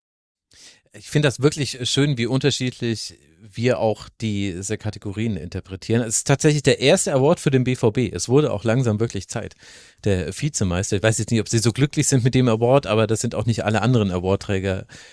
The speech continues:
bis hierher. Können wir jetzt auch nicht so viel machen. Also ich hab noch ein paar Honorable Mentions. Äh, ich hab einen, ähm, da hätte ich aber Angst vor dem Feedback gehabt.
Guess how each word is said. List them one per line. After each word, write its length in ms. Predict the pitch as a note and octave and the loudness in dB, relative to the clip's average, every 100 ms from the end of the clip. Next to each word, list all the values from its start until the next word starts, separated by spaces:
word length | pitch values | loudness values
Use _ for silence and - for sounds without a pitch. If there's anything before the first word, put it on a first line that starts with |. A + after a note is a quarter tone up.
| _ | _
bis 240 | - G2+ - | -2 -2 -4
hierher. 720 | G#2+ - G#2+ G2 G#2 A2 C#3+ - - - - - _ _ _ - | -12 -4 0 0 2 2 0 -4 -12 -14 -16 -18 _ _ _ -4
Können 140 | G#2+ | 0
wir 60 | A2 | 0
jetzt 120 | D#2+ | 0
auch 100 | B2+ | 0
nicht 300 | A2+ - G2+ | -2 -4 -8
so 180 | G#2+ G#2+ | -6 -6
viel 160 | - | -2
machen. 340 | G#2+ G#2+ - C#3 | 0 0 0 -2
Also 220 | C3+ D3 | 0 0
ich 80 | D3+ | 0
hab 100 | F3 | 0
noch 140 | F3 | 0
ein 80 | D3 | 0
paar 240 | D3+ D3 | 0 0
Honorable 540 | B2+ D#3 D#3 C3+ C3 B2+ | 0 0 0 2 0 0
Mentions. 720 | B2 B2+ D#3 - G#2 F2+ - E2+ _ _ _ _ - | 0 0 0 -2 -4 -4 -8 -12 _ _ _ _ -12
Äh, 100 | B2+ - | -10 -6
ich 200 | C#3 E3 | 0 2
hab 200 | E3 - | 0 0
einen, 540 | C#3+ F3+ F#3+ F#3 F3+ | 0 2 2 0 0
ähm, 420 | B2 D3+ C#3+ C#3 - _ G#2 F#2+ G#2 A2 | 0 0 0 -6 -12 _ -20 -20 -20 -2
da 100 | B2 | 2
hätte 200 | C3 E3+ | 4 2
ich 120 | C3+ | 0
aber 180 | A2+ G#2+ | 2 2
Angst 180 | C#3+ - | 0 0
vor 140 | A#2+ | 0
dem 80 | G#2+ | 0
Feedback 380 | D#3+ - F#2 - | -4 -6 -6 -4
gehabt. 420 | G2 D3 - | -6 -6 -8